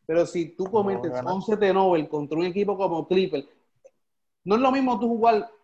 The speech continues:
Speaker 1: un-, esa, esa noche que tuvo Dallas contra Clippers,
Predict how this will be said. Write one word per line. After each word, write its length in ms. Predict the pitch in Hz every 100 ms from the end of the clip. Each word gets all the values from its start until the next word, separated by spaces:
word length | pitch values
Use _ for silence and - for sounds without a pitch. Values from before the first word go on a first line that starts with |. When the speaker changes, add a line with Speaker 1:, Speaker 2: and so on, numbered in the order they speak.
| -
Speaker 1:
un-, 220 | 214 233
esa, 240 | 226 220 262
esa 220 | 254 285
noche 260 | 285 285 277
que 100 | 254
tuvo 300 | 254 247 226
Dallas 320 | 226 175 - - _
contra 360 | 165 165 165 151
Clippers, 420 | 240 240 156